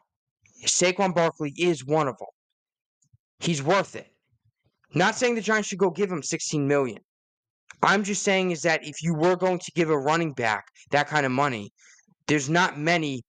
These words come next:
that you could justify it. And Saquon is one that you could, if you really wanted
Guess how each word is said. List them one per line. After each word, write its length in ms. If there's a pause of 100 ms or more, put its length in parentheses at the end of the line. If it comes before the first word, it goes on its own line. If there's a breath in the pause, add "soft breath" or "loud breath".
(240)
that 240
you 100
could 380
justify 680
it. 160 (160)
And 100
Saquon 580
is 300
one 380 (560 soft breath)
that 160
you 160
could, 500 (240 soft breath)
if 140
you 140
really 320
wanted 440